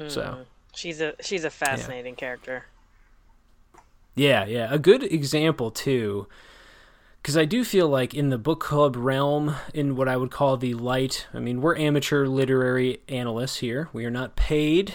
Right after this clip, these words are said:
Speaker 1: and we're not, you know, high-minded critics, so to speak. But in the kind of for fun book club world, the book sphere that isn't professionalized, whatever, the, the fun amateur version, there's just,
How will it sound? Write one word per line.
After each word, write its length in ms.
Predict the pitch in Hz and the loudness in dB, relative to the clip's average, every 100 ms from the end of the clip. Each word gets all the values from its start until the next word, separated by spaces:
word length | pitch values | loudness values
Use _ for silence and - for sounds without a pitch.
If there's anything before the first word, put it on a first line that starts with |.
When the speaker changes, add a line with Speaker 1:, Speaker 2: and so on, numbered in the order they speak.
| - | -8
Speaker 1:
and 160 | 127 | -4
we're 100 | 123 | -2
not, 400 | 123 131 135 - - | -2 -2 -4 -8 -10
you 140 | 135 123 | -6 -4
know, 140 | 120 | -4
high-minded 640 | - 151 147 147 139 139 | 0 0 2 0 0 -4
critics, 460 | - 156 170 214 - | -4 -4 -4 -6 -6
so 180 | 147 160 | -4 -4
to 60 | |
speak. 480 | 160 - 185 220 - - - - - | -6 -6 -8 -10 -20 -20 -20 -20 -2
But 120 | 151 151 | 2 2
in 140 | 151 | 2
the 160 | 151 135 | 0 0
kind 220 | 196 226 | 0 0
of 240 | 156 - - | -2 -8 -14
for 200 | - 156 | -2 -2
fun 400 | - 160 160 170 | 0 2 2 2
book 200 | 156 156 | 0 0
club 280 | - 160 139 | 2 0 2
world, 560 | 143 151 151 151 143 - | 2 4 4 2 -2 -8
the 140 | 127 120 | -6 -4
book 260 | 110 151 - | 0 -2 0
sphere 420 | - 147 143 143 | -2 0 2 2
that 120 | 127 | 2
isn't 260 | 131 131 - | 0 -2 -4
professionalized, 840 | 135 143 135 135 131 131 131 131 | -2 0 0 -2 -2 -2 -2 -2
whatever, 480 | 226 185 107 110 135 - - - - - - - | 0 0 0 -2 -6 -14 -20 -20 -20 -20 -20 -8
the, 100 | 101 | -8
the 240 | - 117 | -6 -8
fun 300 | - 143 135 | -2 0 0
amateur 420 | 127 131 127 - 131 | 0 -2 -2 -2 -2
version, 540 | 127 127 127 131 139 - - - | -2 -4 -4 -6 -8 -14 -20 -14
there's 280 | 156 190 - | 2 2 4
just, 300 | 285 254 - | 0 -2 -4